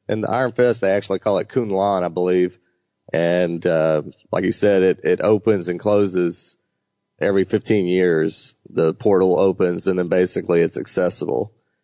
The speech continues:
And supposedly during this time frame, that's when it's basically open for anybody can invade and go in there.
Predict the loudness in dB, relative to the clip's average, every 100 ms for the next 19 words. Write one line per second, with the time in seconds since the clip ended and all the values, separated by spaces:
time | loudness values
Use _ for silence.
0 | _ _ -4 -2 0 -2 0 0 0 2
1 | 2 2 2 0 0 -2 -2 -2 -2 -2
2 | -2 0 -2 -4 -2 -2 0 -2 -4 -10
3 | -10 -12 -10 -2 -2 -2 -2 0 2 2
4 | 2 -2 -2 -8 -2 0 2 0 -2 -4
5 | -4 0 0 2 2 0 0 -2 -2 -2
6 | 0 2 2 2 0 0 2 0 -2 -2
7 | -4 -6